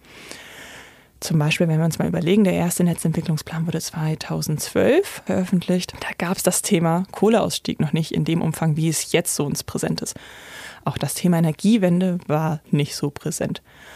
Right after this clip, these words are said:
Und dementsprechend ist es schon richtig so, dass wir alle zwei Jahre, hm, einen neuen Netzentwicklungsplan machen, der dann immer verschiedene Zieljahre hat.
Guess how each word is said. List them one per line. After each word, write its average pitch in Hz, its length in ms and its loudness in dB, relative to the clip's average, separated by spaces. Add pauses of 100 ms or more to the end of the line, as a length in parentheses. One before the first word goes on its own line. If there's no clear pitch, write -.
(320)
Und 170 340 4
dementsprechend 190 720 4
ist - 120 -4
es 185 60 -2
schon 170 200 2
richtig 214 360 0
so, 202 380 -4
dass - 240 -6
wir 175 180 -4
alle 185 220 0
zwei 165 300 -4
Jahre, 165 640 -2
hm, 170 280 -4
einen 151 220 0
neuen 196 320 6
Netzentwicklungsplan 151 1040 -2
machen, 208 400 -2 (240)
der 156 120 -2
dann 156 120 0
immer 185 300 4
verschiedene 233 560 4
Zieljahre 220 680 0
hat. - 160 -4